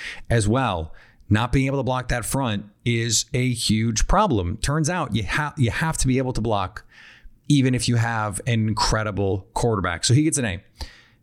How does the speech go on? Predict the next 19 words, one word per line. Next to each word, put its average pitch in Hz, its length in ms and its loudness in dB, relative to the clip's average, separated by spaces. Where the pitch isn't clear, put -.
Billy 147 220 4
Turner, 113 480 -2
remember, 127 300 6
this 139 160 2
is, 151 240 0
this 156 260 0
is 151 320 0
somewhat 180 540 2
graded 139 400 2
relative 120 460 0
to 110 180 0
expectations. 117 920 -2
So, 110 140 0
like, 104 160 -2
if 113 140 -4
you're 120 100 2
a 113 60 -2
backup 104 500 -4
player, 123 460 0